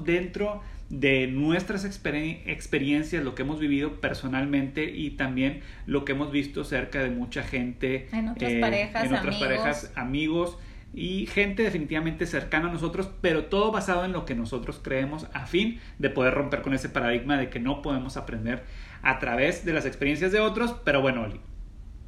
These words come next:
Speaker 1: cuéntanos qué son los celos.
Speaker 2: Bueno, los celos, según, este, ahí el diccionario y todo eso, son sospechas de que la persona que amas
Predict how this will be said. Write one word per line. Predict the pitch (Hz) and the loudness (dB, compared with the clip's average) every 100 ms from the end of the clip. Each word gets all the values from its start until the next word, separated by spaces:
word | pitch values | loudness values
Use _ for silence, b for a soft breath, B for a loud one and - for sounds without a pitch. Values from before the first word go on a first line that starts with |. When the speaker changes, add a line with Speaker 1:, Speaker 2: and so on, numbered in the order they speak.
| - | -4
Speaker 1:
cuéntanos | - 156 160 165 160 160 - - - | 4 4 4 0 -2 -4 -10 -12 -2
qué | 135 123 | 0 0
son | - - 156 165 | -4 2 2 2
los | 165 156 | 0 -6
celos. | - - B B B | -10 -10 B B B
Speaker 2:
Bueno, | 233 226 220 | 0 2 2
los | 214 226 | 0 0
celos, | 285 294 339 | 0 2 2
según, | 339 294 277 285 294 311 302 285 247 220 208 190 190 | 0 0 0 0 -2 -2 -4 -2 -2 -2 -4 -6 -2
este, | 196 196 - 202 202 | -2 -2 -2 0 2
ahí | 190 190 220 240 254 262 262 240 220 202 | 2 0 0 0 0 0 0 0 -2 -2
el | 196 | -2
diccionario | 196 202 196 190 214 240 254 254 240 233 214 | -4 -6 -4 2 6 6 4 2 0 0 0
y | 196 | -4
todo | 180 208 220 233 | -4 -2 2 2
eso, | 233 240 262 262 311 - - | 2 0 -2 -2 -2 -8 -14
son | - 240 240 247 240 - | -4 0 2 2 -2 -6
sospechas | - 254 247 - 285 311 - 403 415 262 | 0 0 0 4 4 4 2 0 0 -2
de | 240 | -2
que | 240 | 0
la | 220 208 | 0 0
persona | 214 208 - 247 277 311 | -2 -4 -2 -2 -2 -2
que | 247 214 | 0 2
amas | 220 233 294 - - | 4 4 0 -4 -12